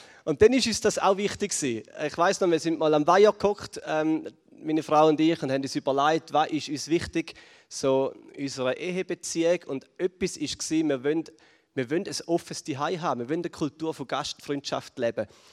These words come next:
Wir wollen, dass unser, äh, Zuhause offene Türen hat. Weil das Zuhause nicht einfach mein Zuhause ist oder unseres, sondern einfach eine geniale Möglichkeit,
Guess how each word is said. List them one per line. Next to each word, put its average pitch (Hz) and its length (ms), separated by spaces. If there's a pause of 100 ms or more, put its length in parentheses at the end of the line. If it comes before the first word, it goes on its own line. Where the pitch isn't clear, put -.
Wir 123 160
wollen, 151 220
dass 131 180
unser, 120 480
äh, 117 60 (360)
Zuhause 123 460
offene 123 420
Türen 123 300
hat. - 300 (500)
Weil 160 260
das - 240
Zuhause 165 500
nicht 160 180
einfach 147 300 (180)
mein 190 260
Zuhause 190 440
ist 208 260
oder - 180
unseres, 208 440 (300)
sondern 135 380
einfach 165 360
eine 131 260
geniale 139 640
Möglichkeit, 139 680